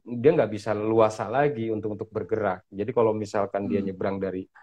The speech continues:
Speaker 1: dari Sabah ke sini, ya mungkin bisa terjadi, tapi mungkin itu tahun berapa, misalkan seribu tujuh ratusan atau misalkan seribu, eh, sembilan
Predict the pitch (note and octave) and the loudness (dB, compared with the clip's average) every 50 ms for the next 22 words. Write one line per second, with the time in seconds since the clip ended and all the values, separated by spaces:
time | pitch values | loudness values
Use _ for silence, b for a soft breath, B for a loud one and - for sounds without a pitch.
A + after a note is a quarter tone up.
0 | b b b _ _ _ - G2+ F#2+ F#2+ F#2+ F#2 F#2 F2+ F2 - G#2+ F#2+ F#2 F2 | b b b _ _ _ -2 -2 0 0 0 -2 -2 -4 -6 -8 -8 -8 0 4
1 | A2 C3+ D3+ D#3 D#3 D#3 - - - G2+ F#2+ - - G2 F#2 B2 D3+ D3 G#2+ G2 | 4 6 6 4 2 -2 -8 -10 -10 -10 -10 -8 -10 -8 -4 -2 0 0 0 0
2 | G2 F#2 F#2 G2+ F#3 G3 D#3 - B2+ A2+ - G#2+ A2 A2+ D3+ E3+ G3 F3+ D#3+ - | -4 -8 -6 -4 -2 -2 0 0 -2 -2 -2 -4 2 4 4 4 4 2 0 0
3 | A#2 A#2 - F#3+ G3 E3+ D3 C#3+ C#3 A3 A3 D3+ D3 - - - - A2+ A2 A2 | 0 -2 -2 -2 -2 -2 -2 -2 0 0 0 0 0 -2 0 2 2 4 6 6
4 | A2 A2 G#2+ G#2 G2 B2 D#3 F#3 - D3+ C#3 B2+ A#2 A2 B2 A#2+ C#3 E3+ E3 - | 4 4 2 -2 0 0 0 0 0 0 -2 -2 -2 -6 -6 -6 -6 -6 -6 -6
5 | A#2+ G#2+ G2+ G#2+ - - G2+ F#2+ G#2 G2 G2 - - - F#3+ - - F3+ F3 D#3+ | -8 -8 -8 -8 -10 -10 -10 -8 -6 -6 -6 -6 -8 -12 -8 -2 -2 0 0 0
6 | B2+ - A2 A2 G2+ F#2+ - - - - G2 G2 - G2 G#2 G#2 F#2+ G2+ G#2 G2+ | -2 -2 -2 -2 -4 -6 -8 -10 -10 -10 -10 -10 -10 -10 -8 -8 -6 -6 -6 -8
7 | G2+ b b b b b b b _ _ _ - - G2+ G2 G2 - A2+ G2+ G2+ | -8 b b b b b b b _ _ _ -2 -2 0 0 -2 -2 -2 -2 0